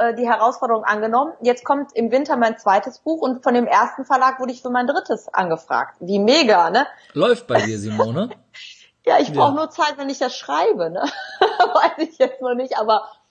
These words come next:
Speaker 1: äh, wo ich gesagt hab, wenn ich mich das nicht getraut hätte,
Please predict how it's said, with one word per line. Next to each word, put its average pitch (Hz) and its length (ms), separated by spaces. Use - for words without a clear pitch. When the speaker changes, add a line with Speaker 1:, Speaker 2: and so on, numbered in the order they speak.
Speaker 1:
äh, 240 400
wo 220 240
ich 339 120
gesagt 294 300
hab, 302 80
wenn 277 240
ich 349 160
mich 277 200
das 285 220
nicht 302 220
getraut 269 640
hätte, 226 440